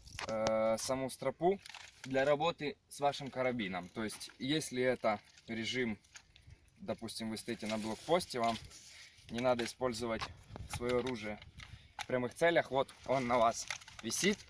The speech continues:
он вам не мешает, вы можете, имеете полную свободу действий, можете копать землю, траншеи, что угодно делать, варить суп и кушать. Также данный хватик имеет прорезиненный, э, прорезиненный материал, который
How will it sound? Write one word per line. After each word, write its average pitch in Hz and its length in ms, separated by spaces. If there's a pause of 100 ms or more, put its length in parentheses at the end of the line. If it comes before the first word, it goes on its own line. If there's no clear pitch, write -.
(140)
он 120 180
вам 110 200
не 110 100
мешает, 175 520
вы 117 300
можете, 110 440 (360)
имеете 120 300
полную 117 300
свободу 113 340
действий, 175 400
можете 156 420
копать - 500 (360)
землю, 175 640 (120)
траншеи, 143 580
что 147 220
угодно 123 420
делать, 151 380
варить 113 340
суп 170 300 (440)
и 120 100
кушать. 113 420 (760)
Также 156 280
данный 160 260
хватик 156 400
имеет 151 320
прорезиненный, 135 800 (540)
э, 117 420
прорезиненный 127 640
материал, 135 480
который 127 500